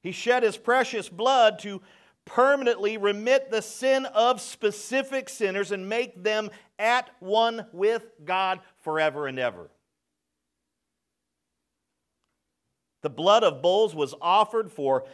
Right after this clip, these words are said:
specific individuals and a specific nation.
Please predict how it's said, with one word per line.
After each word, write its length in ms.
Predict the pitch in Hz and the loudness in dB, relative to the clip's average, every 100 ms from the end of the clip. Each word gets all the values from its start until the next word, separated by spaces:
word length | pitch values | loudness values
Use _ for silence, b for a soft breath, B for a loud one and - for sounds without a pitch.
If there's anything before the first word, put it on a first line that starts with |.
| B - | B -20
specific 720 | - - 135 - 220 220 175 | -16 -10 -10 -2 -2 0 -2
individuals 1040 | 190 165 127 151 175 214 247 254 - - _ _ _ | -2 -2 0 0 0 0 0 -2 -4 -20 _ _ _
and 320 | 156 190 233 226 | 0 0 0 -2
a 240 | 233 247 | -4 -4
specific 840 | - - 254 - 165 165 190 190 | -8 -8 -8 -2 -2 -2 -8 -12
nation. 600 | 190 185 170 - 107 90 | -8 -6 -6 -10 -16 -18